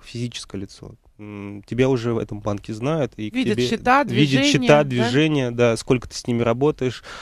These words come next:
Speaker 1: А, может быть, ты являешься участником зарплатного проекта. Соответственно,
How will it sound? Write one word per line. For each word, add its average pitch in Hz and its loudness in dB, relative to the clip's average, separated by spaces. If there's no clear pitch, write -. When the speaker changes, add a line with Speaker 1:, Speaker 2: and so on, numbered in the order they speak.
Speaker 1:
А, 113 2
может 113 -2
быть, 127 -2
ты - -4
являешься 117 0
участником 107 -4
зарплатного 107 -2
проекта. 113 -2
Соответственно, 113 -2